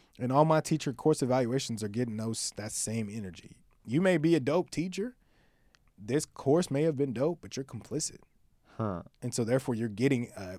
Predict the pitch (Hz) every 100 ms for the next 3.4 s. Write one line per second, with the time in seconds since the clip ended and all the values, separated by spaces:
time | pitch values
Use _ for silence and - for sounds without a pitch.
0 | - - - 131 113 110 101 107 110 104
1 | 110 110 104 98 - 117 113 - 95 110
2 | 104 92 101 _ _ _ _ 117 117 156
3 | 160 107 82 78